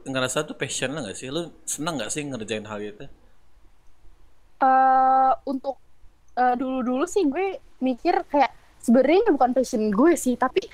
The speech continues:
Speaker 2: gue menganggap ini zona nyaman gue, ngerti nggak? Kayak,
Speaker 1: Ah.
Speaker 2: eh,
Speaker 1: What?
Speaker 2: lo kerja, datang, bikin minum, terus, eh, stok apan atau apa, tapi lo digaji gitu. Terus gue kayak,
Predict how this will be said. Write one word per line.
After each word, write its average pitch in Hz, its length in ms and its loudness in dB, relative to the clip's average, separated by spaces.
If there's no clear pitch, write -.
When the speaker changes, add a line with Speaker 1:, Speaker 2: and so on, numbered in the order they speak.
Speaker 2:
gue 254 160 4
menganggap 311 440 4
ini 311 320 4
zona 254 260 4
nyaman 262 340 4
gue, 302 160 4
ngerti 302 140 -2
nggak? 226 160 4
Kayak, 254 240 2
Speaker 1:
Ah. 247 140 -4
Speaker 2:
eh, 233 520 4
Speaker 1:
What? 143 180 -2
Speaker 2:
lo 269 240 6
kerja, 285 480 -2
datang, 254 680 -2
bikin 254 180 -8
minum, 247 560 0
terus, - 640 -4
eh, 226 400 4
stok - 320 -2
apan 233 460 0
atau 226 140 -2
apa, 320 280 0
tapi 302 160 -6
lo 453 120 4
digaji 320 520 0
gitu. 247 160 -2
Terus - 240 -10
gue 339 160 4
kayak, 349 240 2